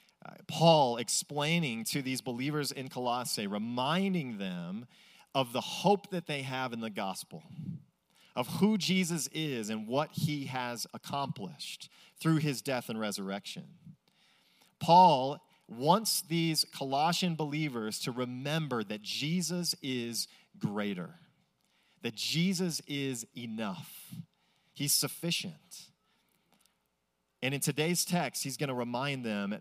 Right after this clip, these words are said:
that there's nothing else they need. And he's gonna warn them to be careful of things that would distract them, that, that would, that would deceive them and take them away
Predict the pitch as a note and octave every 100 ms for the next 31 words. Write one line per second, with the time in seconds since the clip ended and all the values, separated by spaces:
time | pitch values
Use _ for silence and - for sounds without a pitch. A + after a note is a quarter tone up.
0 | G2 G#2 - A#2+ A2 G#2 A2+ C3 E3 -
1 | F#3 F3 F3 C3 C3 B2+ - - A2 A#2+
2 | A#2 A#2+ C#3 G2+ E2+ D#2+ - _ _ _
3 | _ _ _ _ _ _ - C#3 D3 D#3
4 | C#3+ C3+ D3+ F3+ F#3 B2+ G2+ G#2 C3+ -
5 | - D#3+ F3 A3+ - A2+ F2 D#2+ G2 _
6 | _ _ - - - F#3+ F3+ E3 C#3+ E3+
7 | F3+ - G3 F#3+ D3+ A#2 A2 C3+ C#3+ G3
8 | - - D3 C#3+ A#2 A#2+ - - F#3 A#3
9 | E3+ G2+ F2 D#2+ - - A#2 - F3 -
10 | D#3 C3 C#3 E3 A#2+ F#2+ F2+ F2+